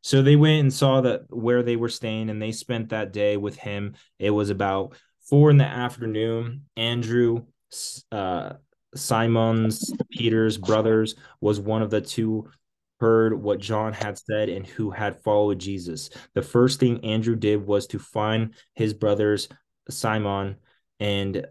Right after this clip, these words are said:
uh, tell him, "We have found the Messiah, this, that is the Christ, and he has brought him to Jesus." Jesus looked at him and said,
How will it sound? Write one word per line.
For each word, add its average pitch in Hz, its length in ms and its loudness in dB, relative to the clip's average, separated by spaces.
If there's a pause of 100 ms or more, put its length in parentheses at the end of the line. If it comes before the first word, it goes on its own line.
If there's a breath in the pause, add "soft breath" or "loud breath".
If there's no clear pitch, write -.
uh, 98 220 -2
tell 110 340 -2
him, 95 300 -4
"We 107 160 0
have 113 160 2
found 110 340 -2
the 98 40 -4
Messiah, 95 600 -4
this, 104 360 -6 (300 soft breath)
that 110 180 -2
is 101 260 -4 (140)
the 101 100 -4
Christ, - 680 -6 (300 soft breath)
and 98 180 -6
he 110 380 -2
has 101 280 -8
brought 104 420 -2 (300)
him 104 260 -4
to - 140 -8
Jesus." 92 680 -6 (280 loud breath)
Jesus 123 380 4
looked 131 280 2
at 104 160 0
him 101 140 0
and 101 100 -4
said, - 360 0